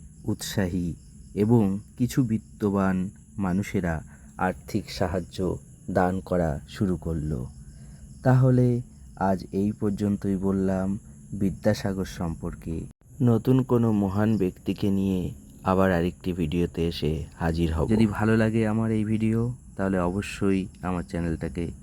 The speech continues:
সাবস্ক্রাইব করে দিও, লাইক, কমেন্ট, শেয়ার করো। আর হ্যাঁ, শিক্ষাবিজ্ঞান বিষয়ে বিস্তারিত আলোচনা হবে এই চ্যানেলেই।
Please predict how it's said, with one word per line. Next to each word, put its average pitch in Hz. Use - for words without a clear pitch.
সাবস্ক্রাইব 87
করে 80
দিও, 67
লাইক, 95
কমেন্ট, 82
শেয়ার 80
করো। 73
আর 101
হ্যাঁ, 92
শিক্ষাবিজ্ঞান 117
বিষয়ে 92
বিস্তারিত 98
আলোচনা 85
হবে 82
এই 87
চ্যানেলেই। 71